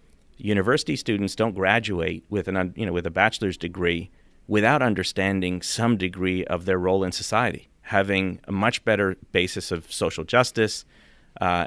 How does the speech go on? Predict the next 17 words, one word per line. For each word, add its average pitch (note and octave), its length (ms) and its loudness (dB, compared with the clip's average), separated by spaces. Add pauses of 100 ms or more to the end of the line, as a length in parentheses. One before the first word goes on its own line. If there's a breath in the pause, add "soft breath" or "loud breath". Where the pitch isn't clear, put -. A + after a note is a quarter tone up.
and, F2 480 0
um, E2+ 260 0
and G2+ 100 -2
even G2 380 -2 (100)
the G2 160 -4
kind F#2 220 -2
of E2+ 80 -8
leadership G2 480 -2
training F2 420 -2
that E2 140 -8
they E2+ 140 -2
need F2 420 -2 (320)
in G2 180 0
order F#2+ 220 4
to, F2+ 540 -2
you G2+ 120 -4
know, E2 100 -4